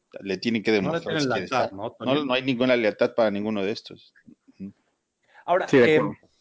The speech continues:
Speaker 2: y, y, y, y a mí me gustó dos jugadas donde Iggy, Iggy, Iggy jugó y hizo, eh, buen blitz ahí.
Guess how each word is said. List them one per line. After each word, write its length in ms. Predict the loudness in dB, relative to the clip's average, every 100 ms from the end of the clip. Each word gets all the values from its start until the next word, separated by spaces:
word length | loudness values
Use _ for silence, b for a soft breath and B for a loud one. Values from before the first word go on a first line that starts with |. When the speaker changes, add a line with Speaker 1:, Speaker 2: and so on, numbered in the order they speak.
| _ _ _ _ _ -16
Speaker 2:
y, 80 | -16
y, 580 | -14 -20 -20 -16 -8 -8
y, 220 | -8 -4
y 60 |
a 60 | 0
mí 140 | 2
me 60 | 2
gustó 640 | 0 4 8 10 8 2 -12 _ -6
dos 220 | -2 -2
jugadas 380 | -4 0 2 2
donde 260 | 0 0 -2
Iggy, 420 | -4 -4 -2 -2 -2 -2
Iggy, 320 | -2 -2 -2
Iggy 240 | -2 -2 -2
jugó 500 | -4 -6 0 4 4
y 100 | 4
hizo, 420 | -2 -4 -4 -4
eh, 160 | -4 -4
buen 440 | -6 -10 -6 -4
blitz 220 | -4 -6 -4
ahí. 180 | -4